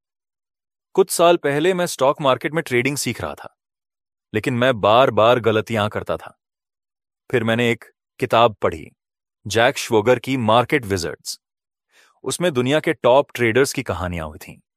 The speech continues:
उस किताब ने मुझे इतना इंस्पायर किया कि मैंने अपनी स्ट्रैटेजी बदली और मेरी ट्रेडिंग में सुधार हुआ। प्रैक्टिकल टिप,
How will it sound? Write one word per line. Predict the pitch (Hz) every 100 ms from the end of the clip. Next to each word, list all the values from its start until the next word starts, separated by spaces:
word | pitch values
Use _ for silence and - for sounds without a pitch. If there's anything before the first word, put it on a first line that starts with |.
| _ _ _ _ _ _ _ _ _ _ _ _
उस | - -
किताब | 170 156 165 165
ने |
मुझे | 160 135 165
इतना | 117 170 180
इंस्पायर | 131 - 110 131
किया | - 107 165
कि | -
मैंने | 139 147
अपनी | 175 170 165
स्ट्रैटेजी | - 104 120 110
बदली | 90 85 80 _ _ _ -
और | 117
मेरी | 117 113
ट्रेडिंग | 110 110 113 135
में | 127
सुधार | 113 - 85
हुआ। | 82 85 - _ _ _ _ _ _ _ _ _ _ _ _ -
प्रैक्टिकल | 104 98 117 107
टिप, | 92 98